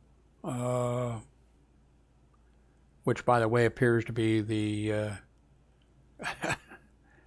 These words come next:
one I purchased. Let's see. Should say that I purchased it, uh,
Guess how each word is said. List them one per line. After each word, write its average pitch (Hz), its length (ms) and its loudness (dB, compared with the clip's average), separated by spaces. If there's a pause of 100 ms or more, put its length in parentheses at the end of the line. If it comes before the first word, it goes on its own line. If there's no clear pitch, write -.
(600)
one 120 200 2
I 123 180 4
purchased. 139 680 -4 (340)
Let's - 240 -12
see. 113 300 -8 (340)
Should - 280 2
say 135 360 8
that 107 140 2
I 110 100 2
purchased 123 580 -2
it, 117 220 -4 (160)
uh, 120 440 -8